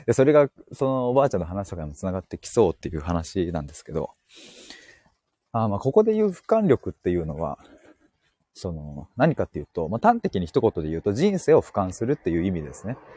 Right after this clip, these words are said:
まあ、なので、えーっと、例えば、一対一で話してる時にその状況を俯瞰するとか、えー、組織の中での立ち位置を俯瞰して、じょ-、あのー、自分の役割を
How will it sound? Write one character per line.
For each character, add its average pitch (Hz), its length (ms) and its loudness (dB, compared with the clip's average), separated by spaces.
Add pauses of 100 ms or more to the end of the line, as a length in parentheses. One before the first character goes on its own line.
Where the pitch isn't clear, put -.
(300)
ま 139 80 2
あ、 - 20 2
な 185 100 2
の 104 200 -2
で、 101 260 4 (680)
え 110 260 4
ー 98 40 0
っ - 80 -12
と、 92 340 0 (840)
例 202 100 10
え - 20 4
ば、 117 200 10 (800)
一 135 80 -4
対 165 180 10
一 120 120 2
で 110 80 4
話 131 260 0
し - 40 -10
て 113 60 -2
る 98 60 -2
時 95 240 -8
に 87 100 -4
そ - 120 -8
の 101 80 -2
状 101 160 2
況 101 180 0
を 92 40 0
俯 - 100 -20
瞰 107 200 0
す 110 140 -2
る 104 80 0
と 76 100 -6
か、 76 240 -8 (480)
え 104 100 -2
ー、 - 60 -8
組 180 120 2
織 - 200 0
の 123 80 0
中 131 220 4
で 104 100 2
の 95 80 -2
立 110 200 -2
ち 135 80 4
位 - 20 6
置 156 140 2
を 120 60 6
俯 - 100 -16
瞰 117 240 2
し - 80 -6
て、 113 80 2
じ 110 80 2
ょ-、 117 100 2
あ 110 160 0
の 98 380 0
ー、 - 160 -8
自 123 120 4
分 151 200 6
の 175 100 6 (340)
役 143 220 8
割 208 160 10
を 104 140 8